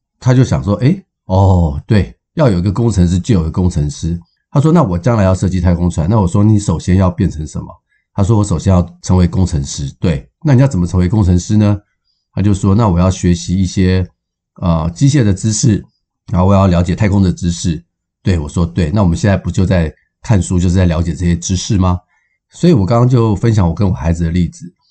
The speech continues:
把要去火星这件事情呢，转变成现在要好好念书，有了丰富的知识，将来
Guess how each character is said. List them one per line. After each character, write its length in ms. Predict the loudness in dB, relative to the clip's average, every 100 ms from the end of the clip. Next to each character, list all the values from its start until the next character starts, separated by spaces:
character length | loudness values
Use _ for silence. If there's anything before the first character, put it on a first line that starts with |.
| _ -4
把 140 | 0
要 120 | 0
去 280 | 2 0 0
火 240 | -2 -4
星 180 | -2 0
这 100 | 0
件 140 | 2 0
事 160 | -2
情 180 | -2 -2
呢， 240 | -2 -4 -6 _ _
转 220 | -4 -2
变 220 | 2 2
成 280 | 2 0 -2 -6
现 180 | -2 0
在 80 | 2
要 100 | 0
好 200 | 0 -2
好 120 | -2
念 220 | -2 -2
书， 260 | -4 -10 -10 -14 _ _ _ -4
有 100 | 0
了 100 | 0
丰 180 | 2 2
富 160 | 2
的 120 | 0
知 180 | 0 -2
识， 180 | 0 -2
将 240 | 0 0
来 220 | 2 0